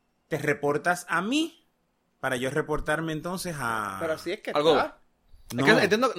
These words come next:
Speaker 1: ahora es, él es el que maneja presupuesto, él es el que maneja esto, él es el
Speaker 3: Él
Speaker 1: que maneja
Speaker 3: asigna.
Speaker 2: Sí,
Speaker 1: todo.
Speaker 2: pero como, como, pero como la sombrilla, pero,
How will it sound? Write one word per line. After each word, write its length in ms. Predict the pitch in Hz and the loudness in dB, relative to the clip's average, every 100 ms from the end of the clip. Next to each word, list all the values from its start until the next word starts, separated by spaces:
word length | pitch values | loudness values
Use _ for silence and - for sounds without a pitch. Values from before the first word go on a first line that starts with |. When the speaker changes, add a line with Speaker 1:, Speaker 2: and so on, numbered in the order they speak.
| 175 | -2
Speaker 1:
ahora 420 | 117 117 139 135 | 2 2 2 2
es, 100 | 180 | 0
él 180 | 156 143 | -2 -2
es 80 | 190 | -2
el 100 | 180 | -2
que 100 | 180 | -2
maneja 340 | 160 147 185 | 0 0 -2
presupuesto, 580 | 196 - 123 120 208 202 | -2 -6 -4 -4 -4 -6
él 60 | 160 | -6
es 40 | |
el 80 | 160 | -6
que 100 | 156 | -8
maneja 360 | 135 143 135 | -8 -6 -4
esto, 220 | 135 208 170 | -6 -6 -4
él 40 | |
es 60 | 156 | 2
el 0 | |
Speaker 3:
Él 60 | |
Speaker 1:
que 60 | 185 | 4
maneja 220 | 208 196 | 6 4
Speaker 3:
asigna. 140 | 180 185 | 4 2
Speaker 2:
Sí, 60 | |
Speaker 1:
todo. 60 | - | 4
Speaker 2:
pero 160 | 269 233 | 4 4
como, 400 | 220 208 - _ | 0 0 -4 _
como, 400 | 202 196 180 160 | -4 -4 -4 -6
pero 220 | 180 175 | -4 -2
como 200 | 175 175 | -2 0
la 80 | 165 | 0
sombrilla, 640 | 165 143 147 247 226 165 | -2 -6 -6 -4 -2 -2
pero, 300 | 151 147 139 | -2 -4 -4